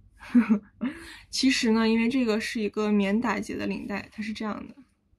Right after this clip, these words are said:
它后面是有个拉锁，它是这样拉上去，拉上来的。我今天倒是，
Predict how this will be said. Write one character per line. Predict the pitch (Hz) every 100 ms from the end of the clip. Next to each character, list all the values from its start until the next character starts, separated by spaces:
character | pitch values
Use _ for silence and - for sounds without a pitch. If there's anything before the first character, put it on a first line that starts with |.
| _ _ - - _
它 | -
后 | 233 240
面 | 220
是 | 214 214
有 |
个 | 202
拉 | 202 220
锁， | - - - _ _ -
它 |
是 | 214
这 | 220 220
样 | 202 226
拉 | 220 226
上 | 233 240
去， | 233 254 269 269
拉 | 233
上 | 240 247
来 | 240
的。 | 285 277 285 - - _ _ _ _ _ _ _ _ _ _ _ _
我 | -
今 | 226 240
天 | 247 247
倒 | 240
是， | 240 240 226